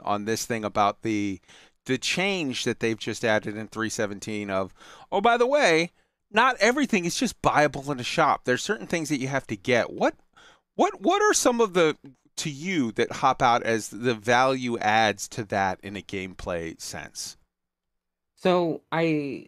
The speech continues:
Speaker 2: the biggest thing is it makes Star Citizen finally feel like a game, like an M M O R P G,
Speaker 1: Hmm.
Speaker 2: because if you have loot that cannot just be purchased from your vendors, that you have to go earn,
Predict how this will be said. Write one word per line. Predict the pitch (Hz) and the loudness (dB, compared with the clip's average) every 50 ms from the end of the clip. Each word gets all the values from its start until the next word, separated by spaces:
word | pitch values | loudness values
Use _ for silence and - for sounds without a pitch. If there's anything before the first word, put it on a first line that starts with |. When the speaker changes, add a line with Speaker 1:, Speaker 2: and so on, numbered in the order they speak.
| - | -14
Speaker 2:
the | 165 143 | -16 -12
biggest | 139 - 214 226 220 233 220 208 - - | 0 2 2 2 4 2 0 0 0 -6
thing | - - 147 131 127 123 127 127 - - - | -6 -6 -4 -4 -4 -4 -6 -8 -10 -10 -8
is | 139 135 135 135 135 139 139 - - - - - | -6 -4 -2 -2 -4 -6 -8 -10 -16 -18 -14 -8
it | 107 123 123 - - | -6 -6 -6 -4 -4
makes | 135 139 143 143 143 - | -4 -4 -2 -4 -4 -6
Star | - 147 143 135 | -2 -2 -2 -2
Citizen | 135 - 139 131 - - 135 127 | -2 -4 -6 -6 -4 -4 -6 -6
finally | 120 - 131 127 123 123 123 | -4 -2 -2 -2 -2 -2 -4
feel | - - 123 | -2 -2 0
like | 113 117 117 - | 0 0 -2 -4
a | 120 | -8
game, | 113 - 107 104 104 104 113 117 | -8 -6 -8 -8 -8 -12 -12 -6
like | 120 120 117 | -4 -2 -2
an | 120 120 | 0 0
M | 120 117 | 0 0
M | 117 117 117 | 0 0 0
O | 113 113 | 0 2
R | 113 110 110 | 2 2 0
P | - 120 117 | -2 -4 -8
G, | 104 - - 143 - - | -8 -8 -10 -10 -10 -12
Speaker 1:
Hmm. | 135 - | -8 -8
Speaker 2:
because | 139 117 107 104 135 131 127 127 120 117 - - - - - _ _ _ _ _ _ _ _ _ | -6 -6 0 2 4 4 4 4 4 4 2 2 0 -2 -6 _ _ _ _ _ _ _ _ _
if | - 151 151 151 151 - | 2 2 2 2 2 0
you | 165 170 165 147 | 0 2 2 2
have | - - 190 185 202 208 214 196 | 0 0 0 2 4 2 2 2
loot | 190 175 156 147 143 120 117 123 120 - - - - _ _ _ _ _ _ _ _ _ _ _ _ _ _ _ _ | 0 2 4 4 4 4 2 -2 -6 -8 -12 -14 -16 _ _ _ _ _ _ _ _ _ _ _ _ _ _ _ _
that | 131 123 120 - - | -4 -4 -2 -4 -10
cannot | - - 160 151 151 165 165 - - - | -8 -2 0 2 4 4 2 0 -2 -6
just | - - 147 147 151 147 - - | -6 0 2 2 2 2 -2 -4
be | 156 156 | -6 -6
purchased | 151 - - - 151 147 147 151 151 - - - | -6 -8 -2 0 2 2 2 0 -4 -6 -6 -6
from | - 151 139 143 | -4 -2 0 0
your | 147 156 165 | 0 0 0
vendors, | 156 139 135 120 107 98 101 113 - - - - - _ _ _ _ _ _ _ _ _ _ _ _ _ _ _ - | 0 -2 -2 -2 -2 -6 -8 -12 -12 -14 -14 -16 -18 _ _ _ _ _ _ _ _ _ _ _ _ _ _ _ -12
that | 123 - - | -10 -6 -6
you | 160 | -6
have | 143 - 147 131 127 - - | -6 -2 0 0 0 0 -4
to | - | -10
go | 147 131 135 131 131 131 131 131 - _ _ | -8 -4 0 0 2 0 0 -2 -6 _ _
earn, | 180 196 175 135 113 104 104 113 120 | 2 2 4 2 2 0 -4 -8 -12